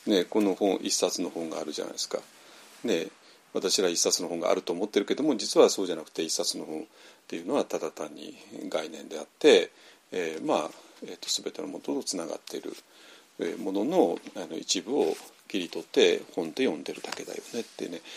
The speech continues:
それはそうなんだけども、それが色即是空なのかっていうと、ちょっと違うんですよ。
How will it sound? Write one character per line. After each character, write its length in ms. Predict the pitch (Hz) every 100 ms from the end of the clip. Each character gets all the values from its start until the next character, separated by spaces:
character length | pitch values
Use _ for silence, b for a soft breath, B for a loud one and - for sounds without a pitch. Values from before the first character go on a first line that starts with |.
| B B -
そ 120 | -
れ 20 | 156
は 40 |
そ 140 | 233
う 60 | 226
な 100 | 104
ん 60 | 85
だ 100 | -
け 100 | -
ど 120 | 87
も、 260 | 85 78 - _ _ - B B B B -
そ 160 | -
れ 120 | 147
が 120 | 202 214
色 180 | -
即 260 | - - 104
是 200 | 95 95
空 200 | - 98
な 120 | 82
の 100 | 73
か 120 | -
っ 40 | -
て 180 | - 76
い 20 |
う 100 | 73
と、 260 | - 73 - - - _ _ - B B B _ _ _ _
ち 100 | -
ょ 40 | 427
っ 20 |
と 80 | -
違 200 | - 87
う 100 | -
ん 20 |
で 100 | -
す 220 | - -
よ。 80 | -